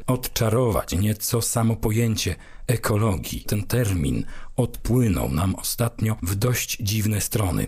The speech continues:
Ludzie zapomnieli trochę, czym naprawdę jest ekologia jako nauka. Mamy za to ekologiczne produkty, ekologiczną żywność, są ekologiczne pralki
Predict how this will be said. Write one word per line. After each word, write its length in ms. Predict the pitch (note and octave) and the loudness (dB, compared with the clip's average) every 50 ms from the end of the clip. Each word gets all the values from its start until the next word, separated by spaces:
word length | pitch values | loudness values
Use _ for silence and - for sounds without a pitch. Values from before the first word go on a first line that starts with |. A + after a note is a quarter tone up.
| - - - | -4 -2 0
Ludzie 400 | A2+ A#2+ C3+ A#2+ A2 A#2+ C3 B2+ | 2 2 4 4 4 2 2 2
zapomnieli 720 | G#2+ G2+ A#2+ A2+ - B2+ B2 A#2+ A#2+ C#3 D3 C#3+ - - | 2 2 0 0 0 2 2 4 4 4 4 2 2 0
trochę, 340 | - - F#2 F2+ - A2 G#2+ | 0 0 0 0 0 0 0
czym 220 | - - A2 G#2+ | 2 2 2 2
naprawdę 420 | G#2+ G#2 - - G#2+ G#2+ G2+ G#2+ G#2 | 2 2 2 2 2 2 2 2 2
jest 280 | G#2 G#2 - - - - - | 2 0 0 -4 -8 -4 -2
ekologia 680 | - G#2+ - - G2+ G2+ G#2 G#2+ G#2+ G2 G2 G2+ A2+ A2 | -2 0 0 0 2 2 2 2 2 2 2 2 2 2
jako 320 | G#2 G#2 G#2 G2+ - A2 G2+ | 2 2 0 2 2 2 2
nauka. 640 | G#2+ G#2+ - - A#2 G2+ - - - - G#2+ - - - | 2 2 2 2 0 0 0 0 0 0 0 -2 -2 0
Mamy 300 | A#2 A#2+ C3 C3 B2 A#2 | 2 2 4 4 2 2
za 160 | G2+ G#2+ G#2+ | 2 2 2
to 220 | G2+ - G2 F2 D#2+ | 2 0 0 0 0
ekologiczne 580 | - - E2 C2+ A#1+ A1+ - - - - G#2 | 0 0 0 0 0 -2 -2 -4 -2 -2 0
produkty, 680 | F#2+ - - A#2 G#2+ B2 C3 B2+ - - - - C3 A#2 | 0 0 0 2 2 2 0 0 -4 -6 -2 0 2 2
ekologiczną 640 | F#2 - - G2+ G2+ G2+ G#2 G#2+ - - B2+ A#2+ A2 | 2 2 0 0 2 2 0 0 2 2 2 2 2
żywność, 760 | G2+ A#2 B2+ A2+ A2 A#2 A#2 A#2 A2+ - - - - - - - | 2 2 2 2 2 2 2 0 0 -2 -4 -4 -6 -6 -4 -4
są 280 | - - A#2 A#2 - | -2 2 2 2 2
ekologiczne 680 | - A#2 - - B2 A2 A2 G#2 G#2+ A2 - - G#2+ F#2+ | 2 -2 0 2 2 2 2 2 0 0 0 0 0 0
pralki 760 | - - - A#2+ B2+ B2+ B2 B2 B2 - - B2 B2 B2+ | 0 0 0 2 2 2 2 0 -2 0 2 2 2 2